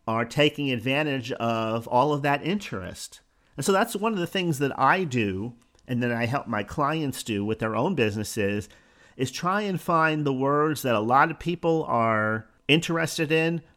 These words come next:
but that there's not a lot of competition. So the lower the number is, the less competition there's going to be. Now, one of the strategic blunders I made in the past was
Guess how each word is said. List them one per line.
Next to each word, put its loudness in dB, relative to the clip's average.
but -12
that 0
there's -2
not 4
a 4
lot 4
of -2
competition. -2
So 4
the 4
lower 6
the 0
number 2
is, 2
the 0
less 0
competition -4
there's -4
going -2
to -12
be. 0
Now, 2
one 4
of 2
the 6
strategic -2
blunders 2
I 0
made 2
in -2
the -4
past -8
was 0